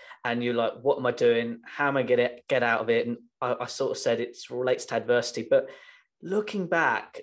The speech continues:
um, from that experience of your pity party, out of interest, how has that made you stronger now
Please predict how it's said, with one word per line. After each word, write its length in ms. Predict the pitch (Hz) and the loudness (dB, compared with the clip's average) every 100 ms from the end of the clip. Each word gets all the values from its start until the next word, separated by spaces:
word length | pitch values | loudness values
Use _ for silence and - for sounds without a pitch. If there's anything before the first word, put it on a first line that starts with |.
| 135 | -2
um, 460 | 131 131 131 131 _ _ _ _ - | 0 0 -2 -10 _ _ _ _ -8
from 160 | 131 | -4
that 140 | 135 135 | 0 0
experience 520 | 131 - 127 120 - | 0 0 -2 -2 -10
of 120 | 117 | -2
your 160 | 127 131 | -2 0
pity 240 | 127 117 | -4 -6
party, 560 | 117 113 110 107 104 _ | -4 -4 -4 -6 -10 _
out 160 | 120 117 | -6 -2
of 80 | 120 | -2
interest, 280 | 113 - | -4 -8
how 280 | - - 151 | -8 -2 2
has 100 | 151 | 2
that 140 | - 135 | 2 -2
made 180 | 135 | -4
you 60 | 123 | -4
stronger 440 | - - 123 120 | -8 -6 -4 -2
now 540 | 120 120 123 120 117 | -2 -2 0 0 0